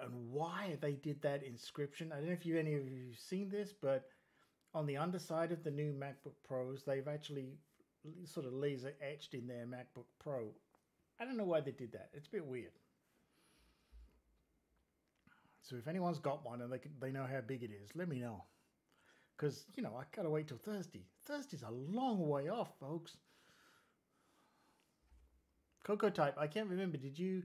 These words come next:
I think you were not gonna order a machine, right? Anybody else? If anybody else ordered one of the new laptops, let me know.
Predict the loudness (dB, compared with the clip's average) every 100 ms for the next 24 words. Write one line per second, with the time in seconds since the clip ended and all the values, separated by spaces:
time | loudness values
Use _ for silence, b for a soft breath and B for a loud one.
0 | -4 B B -4 0 0 2 0 0 0
1 | -2 -4 0 2 2 0 0 0 0 -2
2 | -6 -12 -20 _ _ -6 -2 -2 -2 -4
3 | -6 -6 -6 -4 -6 -8 -12 -20 b b
4 | b b _ _ b b b b -4 -2
5 | 2 4 6 4 0 0 2 2 2 2
6 | 2 0 0 0 0 2 2 0 0 -4
7 | -6 -4 -2 -2 -6